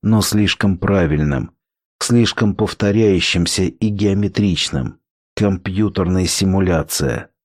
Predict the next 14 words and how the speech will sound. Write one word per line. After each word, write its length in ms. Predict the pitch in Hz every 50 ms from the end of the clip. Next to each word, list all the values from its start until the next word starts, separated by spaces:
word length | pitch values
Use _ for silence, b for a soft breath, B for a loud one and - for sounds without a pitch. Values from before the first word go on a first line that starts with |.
| _ _ _ _ _ _ _ _ _ _ _ _ _ _ _ _ _ _ _
«Я 320 | - 87 90 90 95 90 87
когда-то 500 | - 98 90 85 82 101 95 - 98 95
держал 480 | 85 95 98 87 87 95 104 95 95
дома 340 | 90 90 104 95 92 92 90
трехвосток 800 | 82 - 98 95 82 - - 95 98 110 98 - - 82 80 -
Смольграва 800 | - - 101 98 98 95 95 92 92 98 98 87 82 82 85 87
два», 540 | 85 95 95 92 90 76 65 - - - - _ _ -
сказал 520 | - - - 95 85 78 85 85 82 85
Лукас. 540 | 85 85 80 69 - 80 73 - - - - _ _ _ _ _ _ _ _ _ _ _ _ -
«Забавные 760 | 87 90 90 104 110 117 123 135 135 127 104 85 78 78 76
зверьки, 640 | - - 90 85 85 78 - - 80 73 65 62 - -
но 220 | - 104 110 110
слишком 540 | 101 - 110 104 98 92 - - 101 87 85
пугливые. 800 | - 92 92 87 95 92 87 82 78 69 67 65 60 - -